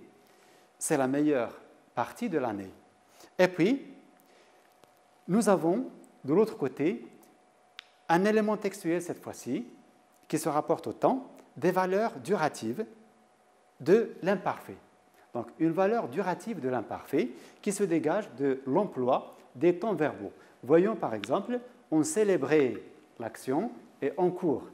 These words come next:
Elle est conçue au moment où elle se déroule, et donc elle se déroule, elle prend du temps. On célébrait. Puis ensuite,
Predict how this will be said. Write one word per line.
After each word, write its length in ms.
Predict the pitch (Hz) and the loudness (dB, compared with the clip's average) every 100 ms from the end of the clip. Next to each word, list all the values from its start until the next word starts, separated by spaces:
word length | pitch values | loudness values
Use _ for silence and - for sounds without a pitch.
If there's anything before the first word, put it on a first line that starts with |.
| - _ _ - | -20 _ _ -6
Elle 180 | 123 143 | 0 2
est 260 | 135 98 - - - _ _ _ _ _ _ - | 2 0 -12 -20 -20 _ _ _ _ _ _ -6
conçue 560 | 151 123 - 175 262 - - - | -2 -2 -2 -2 -4 -6 -20 -4
au 100 | 175 | 0
moment 500 | 156 120 117 214 - - _ _ | 2 2 0 -2 -4 -18 _ _
où 140 | 160 151 | 0 2
elle 280 | 151 190 208 - - - _ | 2 0 -2 -10 -20 -20 _
se 160 | - 127 | -4 -2
déroule, 540 | 120 160 110 139 262 - - - | 0 0 0 -2 -4 -8 -20 -4
et 80 | 135 | -2
donc 300 | 123 226 247 - - | 0 0 -2 -6 -4
elle 100 | 143 | -2
se 120 | 139 | -2
déroule, 400 | 113 101 156 220 | -4 -2 -2 -2
elle 120 | 123 | -6
prend 400 | - 135 226 - - | -4 -2 -2 -8 -8
du 160 | 127 185 | -4 0
temps. 240 | 226 - - - - | -2 -2 -10 -10 -6
On 100 | 131 | -2
célébrait. 640 | 202 202 185 196 151 101 - - - _ - - - - | 0 -2 0 2 2 0 -10 -20 -20 _ -20 -20 -20 0
Puis 340 | 175 240 240 | 4 4 2
ensuite, 520 | - 131 - 147 - | -2 -2 0 -2 -2